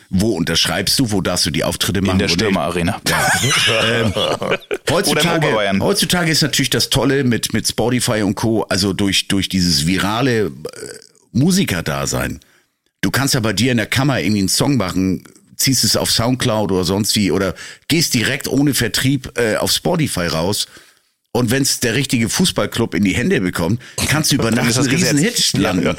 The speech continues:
Speaker 2: Ja.
Speaker 1: Und das ist das einfach, das ist das Geile, was da seit zehn Jahren mit Spotify und Co. abgeht.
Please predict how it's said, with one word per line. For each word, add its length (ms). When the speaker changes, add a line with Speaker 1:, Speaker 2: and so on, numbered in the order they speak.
Speaker 2:
Ja. 100
Speaker 1:
Und 200
das 260
ist 280
das 240
einfach, 360
das 220
ist 200
das 180
Geile, 520
was 140
da 120
seit 200
zehn 220
Jahren 240
mit 140
Spotify 500
und 80
Co. 160
abgeht. 400